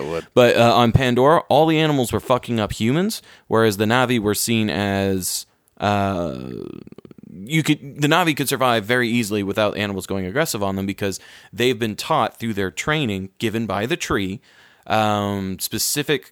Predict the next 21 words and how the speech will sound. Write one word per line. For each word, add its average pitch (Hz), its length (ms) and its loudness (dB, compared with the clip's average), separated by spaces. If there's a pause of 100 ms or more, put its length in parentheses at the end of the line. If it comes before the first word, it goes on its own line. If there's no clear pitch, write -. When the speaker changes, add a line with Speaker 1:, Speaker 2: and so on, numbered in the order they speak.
(160)
Speaker 2:
commands 110 880 -4
with 110 200 -6
their 104 160 -4
bodies, 123 520 -8
with 98 80 -14
their 90 100 -10
body 117 320 -2
language, 113 560 -4 (220)
with 101 160 -6
the 95 60 -6
words 104 360 -2
they 110 160 -2
say, 104 460 -4 (260)
how 104 320 -6
they 101 200 -6
integrate 104 420 -6
with 92 120 -12
the 92 80 -18
tail. 127 560 -2 (340)
They 123 200 2
basically 123 760 -2